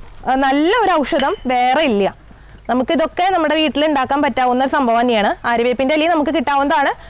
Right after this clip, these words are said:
പച്ചമഞ്ഞളും നമ്മൾക്ക് വീട്ടിലുള്ളത് തന്നെയാണ്. അപ്പോൾ ഈ ഒരു ഐറ്റം കൊണ്ട് തന്നെ നമ്മുടെ ഈ ഒരു കോഴി നല്ല ഉഷാറായിട്ട് ഇരിക്കുകയാണ്. ഒരു കാര്യം കൂടി ഞാൻ ഈ വീഡിയോയിൽ ഷെയർ ചെയ്യുകയാണ്.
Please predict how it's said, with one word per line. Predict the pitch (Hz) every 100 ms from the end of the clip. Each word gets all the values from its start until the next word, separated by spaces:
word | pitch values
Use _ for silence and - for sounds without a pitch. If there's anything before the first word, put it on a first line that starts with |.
| -
പച്ചമഞ്ഞളും | 262 - 427 403 285 262
നമ്മൾക്ക് | 302 254 214 277 - - 285
വീട്ടിലുള്ളത് | 262 254 226 214
തന്നെയാണ്. | 202 175 156 - - - -
അപ്പോൾ | 311
ഈ | 320 392 466
ഒരു | 415 440 466 -
ഐറ്റം | 285 285 330
കൊണ്ട് | 381 330 359
തന്നെ | 311 277
നമ്മുടെ | 294 262 254
ഈ | 302
ഒരു | 311 311
കോഴി | 330 285 233
നല്ല | 339 254 247 339
ഉഷാറായിട്ട് | - 311 262 285 302 254 233 480 - - - -
ഇരിക്കുകയാണ്. | 262 202 220 170 - -
ഒരു | 403 508
കാര്യം | 480 392 403 403
കൂടി | 381 339 370 311
ഞാൻ | 302 311
ഈ | 320
വീഡിയോയിൽ | 311 269 262 269
ഷെയർ | 311 277 247
ചെയ്യുകയാണ്. | 294 254 226 220